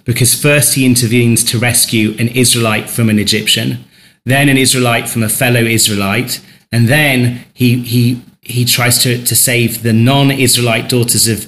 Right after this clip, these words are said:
of Yitro, of Jethro, from the non-Israelite shepherds who are preventing them from watering their flock. So Moshe clearly recognizes the universal character of injustice and fights against it.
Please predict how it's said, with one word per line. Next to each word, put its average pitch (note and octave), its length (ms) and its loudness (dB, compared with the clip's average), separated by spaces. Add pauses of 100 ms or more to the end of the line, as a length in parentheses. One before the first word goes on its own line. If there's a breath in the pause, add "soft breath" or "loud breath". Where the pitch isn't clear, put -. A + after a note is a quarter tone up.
of G#2+ 200 -4
Yitro, C#3+ 600 0
of - 80 -8
Jethro, C3+ 560 0
from - 380 -2
the B2 80 4
non-Israelite A#2+ 720 2
shepherds A#2 460 -2
who A2 120 0
are - 40 -8
preventing G#2+ 440 -2
them G#2 120 0
from G#2 180 -4
watering G2+ 400 -2
their F#2 140 -4
flock. D#3 440 -2 (300 loud breath)
So C#3 180 0
Moshe D3+ 440 2
clearly C3 240 2
recognizes A#2+ 720 0
the A2 80 -2
universal A2+ 560 0
character B2 680 -2
of F#2+ 120 -6
injustice A#2+ 720 -2
and G2 120 -8
fights A#2+ 320 -2
against G#2+ 400 -4
it. A2 220 -4